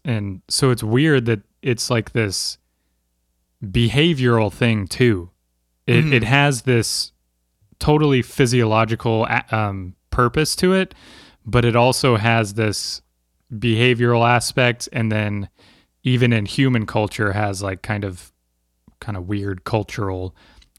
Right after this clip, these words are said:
Speaker 1: aspects and stuff to it. So it is something that,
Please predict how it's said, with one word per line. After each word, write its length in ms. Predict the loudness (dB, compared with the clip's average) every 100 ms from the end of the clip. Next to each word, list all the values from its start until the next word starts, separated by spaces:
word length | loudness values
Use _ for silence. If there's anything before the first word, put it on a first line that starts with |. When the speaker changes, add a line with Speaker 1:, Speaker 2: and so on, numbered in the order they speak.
| _
Speaker 1:
aspects 560 | -4 -4 -4 -6 -8 -10
and 120 | -8
stuff 280 | -6 -8 -6
to 160 | -8
it. 160 | -8 -12 _ _
So 240 | -2 0
it 80 | 2
is 160 | 2 0
something 420 | 0 0 -2 -2
that, 300 | -4 -6